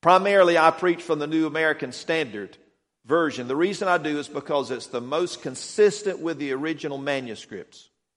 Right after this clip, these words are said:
Now, there are other good versions. I just happen to use this one.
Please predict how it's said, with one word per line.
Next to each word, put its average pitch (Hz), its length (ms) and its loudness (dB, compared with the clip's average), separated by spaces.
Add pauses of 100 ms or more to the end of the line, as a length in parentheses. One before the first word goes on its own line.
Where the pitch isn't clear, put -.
(420)
Now, 143 100 2
there 196 200 6
are 180 100 6
other 160 160 4
good 151 300 2
versions. 151 760 2
I 135 120 6
just 135 220 -4
happen 131 360 2
to 120 60 -4
use 117 300 -10
this 214 300 4
one. - 160 -12